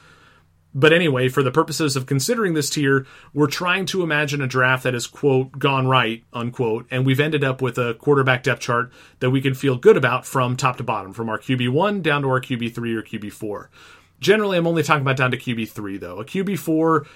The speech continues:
could literally be anybody. If you're drafting a fourth quarterback in a two-quarterback format, chances are just the mechanics of the draft are going to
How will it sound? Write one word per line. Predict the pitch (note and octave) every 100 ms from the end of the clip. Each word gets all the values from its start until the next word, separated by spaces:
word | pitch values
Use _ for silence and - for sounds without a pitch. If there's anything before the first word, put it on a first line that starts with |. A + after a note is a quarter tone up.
| - _
could | - F3
literally | G3 F#3+ F3 C#3+
be | B2
anybody. | A#2+ A#2 A2 A2+
If | B2
you're | D3
drafting | D3 C#3+ D3 D3+
a |
fourth | C3 C#3 C3+
quarterback | - C3+ B2+ B2+ C3
in | - C#3
a | A2+
two-quarterback | C#3 B2+ B2+ A#2 A2+
format, | - D#3 D3+ D3+ - - - _
chances | - G3 F3 C#3+
are | D3+ D3+ D3 C#3+ C3+ -
just | D#3 E3+
the | F3
mechanics | D3+ D3+ C#3 C3+
of | D#3
the | C3
draft | A#2+ B2 C#3 C3+ -
are | C3+
going | A#2+ C3 C3
to | B2+ B2+ A#2+ A#2 A2+